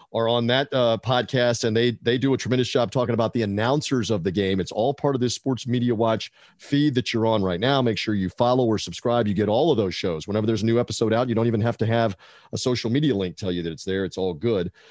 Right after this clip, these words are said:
So we're good on that. Uh, we're good with the growing audience. Thank you. Make sure that you rate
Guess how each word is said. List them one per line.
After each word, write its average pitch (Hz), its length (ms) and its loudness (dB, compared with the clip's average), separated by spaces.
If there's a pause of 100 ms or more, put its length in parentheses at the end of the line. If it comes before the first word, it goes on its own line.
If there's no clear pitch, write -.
(320)
So - 140 -2
we're 127 160 2
good 180 220 2
on 185 200 4
that. 156 380 2
Uh, 131 200 2
we're 120 120 2
good 160 220 2
with 180 100 2
the 165 80 0
growing 151 320 4
audience. 143 420 2
Thank 156 380 0
you. 175 160 0
Make 143 220 0
sure 160 420 -2
that 139 320 -4
you 135 180 -2
rate 135 400 0